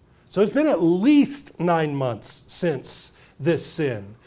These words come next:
at least seven months, maybe eight months since the death of Uriah.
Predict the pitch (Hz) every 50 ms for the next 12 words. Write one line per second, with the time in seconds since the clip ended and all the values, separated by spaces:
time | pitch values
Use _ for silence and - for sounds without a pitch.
0 | - - - - 262 - - - 202 226 247 254 202 - - - - - - -
1 | 233 262 294 285 285 226 180 151 131 120 120 135 - - - - - - - -
2 | _ _ - 147 180 247 262 302 285 208 - 208 247 262 254 254 147 139 127 131
3 | - - - - - - - _ _ _ _ - - _ - - - 220 214 -
4 | - - 185 170 180 190 180 170 180 175 156 170 175 170 190 214 220 208 147 110
5 | - -